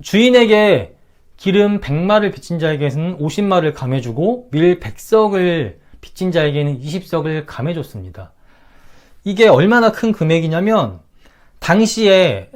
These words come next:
당시 시대의 경제적인 그런 개념으로 생각해보면 일 년 이상 노동을 해야지만 벌 수 있는 큰 금액이래요.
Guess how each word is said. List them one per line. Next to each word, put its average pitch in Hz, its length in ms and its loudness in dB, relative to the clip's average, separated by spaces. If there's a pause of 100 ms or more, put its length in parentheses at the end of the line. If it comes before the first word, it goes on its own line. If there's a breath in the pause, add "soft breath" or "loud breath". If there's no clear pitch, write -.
당시 196 360 -4
시대의 160 640 -2 (1200)
경제적인 151 720 0
그런 127 260 -4
개념으로 131 380 -4
생각해보면 156 800 -4 (720 soft breath)
일 247 340 4
년 254 260 6
이상 170 440 0
노동을 208 500 0
해야지만 180 500 0
벌 127 180 -4
수 151 180 -6
있는 139 240 -4
큰 220 260 -4
금액이래요. 98 520 -14